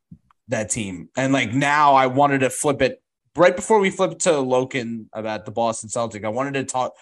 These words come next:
uh, I wanted to talk about Phoenix and,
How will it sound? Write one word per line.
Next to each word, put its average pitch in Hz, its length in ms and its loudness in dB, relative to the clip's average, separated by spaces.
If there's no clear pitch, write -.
uh, 131 160 2
I 117 40 4
wanted 135 220 0
to 127 80 -2
talk 117 260 -4
about 110 340 -6
Phoenix 101 720 -8
and, 113 440 -4